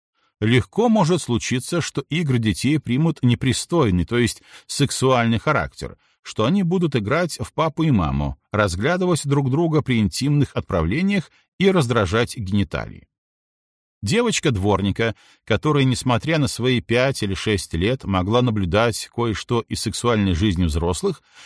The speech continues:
пожалуй, сыграет при этом роль соблазнительницы. Этих переживаний, даже если они продолжаются недолго, достаточно, чтобы активизировать у обоих детей определенные сексуальные импульсы, которые после прекращения совместных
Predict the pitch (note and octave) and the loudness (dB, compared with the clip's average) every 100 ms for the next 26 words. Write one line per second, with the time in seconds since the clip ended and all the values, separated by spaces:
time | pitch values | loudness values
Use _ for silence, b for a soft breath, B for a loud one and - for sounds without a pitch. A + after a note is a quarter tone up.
0 | B - G#2 G3+ B3 F#3+ F3 C3 G#3 G#3+ | B 0 0 2 0 -2 -2 -2 0 -2
1 | - D3+ F#3+ - F3 D3+ D#3 E3 D#3+ - | -2 -2 -2 0 -2 0 2 0 -2 -4
2 | C3 A#2+ A2 F2+ C#2 - - - - _ | -2 0 0 -2 -6 -10 -12 -14 -14 _
3 | _ _ _ _ _ _ _ - D#3+ - | _ _ _ _ _ _ _ -2 0 2
4 | C3+ - B2 F#2 G#2 E3+ D3 F2 D#2+ D#2 | -2 0 0 0 0 2 2 0 0 2
5 | C3 G2 G#2+ G2 B2+ - G#2 G2+ G#2+ G#2 | 2 2 0 0 -2 -2 -2 2 2 0
6 | G2 F#2+ F2+ A2 G#2 - F#2+ F2 E3+ D#3+ | 0 0 0 0 -2 0 0 0 0 0
7 | D3 - b b G#2 A#2 - F3+ F3 C#3 | 0 -2 b b 0 0 0 -2 -2 -4
8 | A#2 G2+ - C3 C3 A#2 - A2 G2+ C#3+ | -4 -4 -2 0 0 -2 -2 0 0 0
9 | E3 D3 - C3+ B2 G#2 D3 A#2 F#2+ G2 | 2 0 0 2 2 2 0 0 0 -4
10 | - D3+ D#3+ - A2 G#2+ F#2 F#2+ D#3 D3+ | -2 -2 0 0 -2 0 0 0 2 2
11 | C#3 - A2+ C#3 B2+ A#2+ B2 B2+ F#2+ E2+ | 2 0 -2 0 2 2 0 0 0 0
12 | D2+ F#2+ E2 b b b - A#2 G#3 F3+ | -4 -4 -4 b b b -2 0 2 0
13 | A#2+ F3 E3+ D3 B2+ B2+ - G2+ - C3 | 0 0 0 -2 -2 -2 -2 -2 -2 0
14 | A2+ F#2 - F2 F#2 F2 F#2 E2+ | 0 0 0 0 0 0 -2 -4